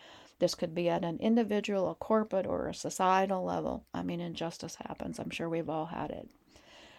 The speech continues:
And align with what God says. Remember, Romans three four says that God is the truth. Everyone else is a liar. Every man is a liar. God's the one that knows. So in o-, in other words, what that's saying is whatever he says goes.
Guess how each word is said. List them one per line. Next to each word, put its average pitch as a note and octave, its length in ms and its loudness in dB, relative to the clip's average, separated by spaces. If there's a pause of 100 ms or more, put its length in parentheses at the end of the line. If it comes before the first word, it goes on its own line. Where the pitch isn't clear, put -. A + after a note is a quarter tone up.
(140)
And E3+ 180 0
align F#3 440 4
with G3 220 -2
what F3 200 2
God D#3 280 0
says. - 340 -2
Remember, G3+ 400 2
Romans G3 400 2
three F3+ 180 -2
four F#3 300 2
says - 320 -4
that - 160 -6
God F3+ 320 6 (320)
is E3+ 260 -4
the E3 120 -4
truth. F3 400 -2
Everyone F3 420 0
else D#3+ 220 -4
is E3 120 -8
a - 60 -4
liar. - 340 -2
Every F3 220 -2
man E3 300 -4
is - 140 -6
a - 40 -8
liar. D#3+ 400 -4
God's C#3 320 -6
the - 100 -8
one C#3 200 -4
that - 120 -6
knows. - 340 -4 (340)
So F3 140 0
in E3+ 100 2
o-, F3 100 4
in F#3 120 0
other G3+ 200 8
words, E3+ 240 4
what E3 140 -4
that's - 220 -2
saying D#3+ 280 2
is D#3 220 -2 (280)
whatever F#3 280 2
he A#3 160 2
says E3+ 260 4
goes. G3+ 380 6